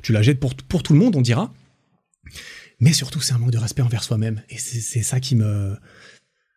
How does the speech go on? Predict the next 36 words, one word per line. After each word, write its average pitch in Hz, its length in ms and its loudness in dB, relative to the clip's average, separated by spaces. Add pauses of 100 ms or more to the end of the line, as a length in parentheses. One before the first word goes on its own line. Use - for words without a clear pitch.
enfin, 123 80 4
un 120 40 8
manque 135 160 8
de 127 80 8
respect. 120 380 2 (580)
C'est - 200 4
un 156 120 6
manque 135 160 6
de 123 80 2
responsabilisation 110 920 0
incroyable, 101 420 -6
en 101 60 -12
fait, - 300 -14
je 113 180 2
trouve. 101 400 -4 (480)
Je, 120 480 8
je, 104 160 4
moi, 110 260 6
ça 151 120 2
me, 110 180 4
ça 127 140 2
me 120 100 6
consterne. 165 680 2
Pourquoi ? 156 440 0
Parce - 200 -6
que, 143 120 4
euh, 113 540 0 (840)
parce - 160 -4
que 165 100 4
je 135 80 6
me 120 120 6
dis, « 135 200 4
Non, 113 100 4
mais 101 140 -2
quand 110 120 -6
même, 110 300 2